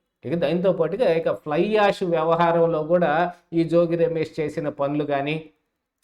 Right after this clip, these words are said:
వీటికి ఇవే కాకుండా ఇంకా మరి ఆ రోజున జగనన్న సెంటు భూమి పట్టాలు ఇచ్చిన దాంట్లో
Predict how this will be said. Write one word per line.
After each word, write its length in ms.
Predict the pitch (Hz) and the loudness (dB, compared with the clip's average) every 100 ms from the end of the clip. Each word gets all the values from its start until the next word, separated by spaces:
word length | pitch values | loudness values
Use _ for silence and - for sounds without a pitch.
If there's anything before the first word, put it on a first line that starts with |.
| _ | _
వీటికి 340 | 120 131 127 135 | -6 -6 -6 -6
ఇవే 320 | 139 160 170 | -2 2 4
కాకుండా 600 | 147 143 165 196 175 156 | 2 0 -2 0 2 2
ఇంకా 340 | 165 143 165 | 0 0 -4
మరి 460 | 127 123 120 127 - - - | -2 -4 -4 -6 -10 -18 -4
ఆ 100 | 151 | -2
రోజున 640 | 151 147 151 135 135 135 131 | 0 -2 -2 -2 -2 -4 -4
జగనన్న 420 | 135 165 156 151 | -2 -2 -2 -4
సెంటు 340 | - 151 151 | -4 -6 -4
భూమి 280 | 156 156 156 | -4 -4 -4
పట్టాలు 460 | 147 139 - 147 139 | -4 -6 -4 -4 -4
ఇచ్చిన 260 | 135 143 | -8 -10
దాంట్లో 540 | 139 139 - 143 175 | -8 -8 -2 0 0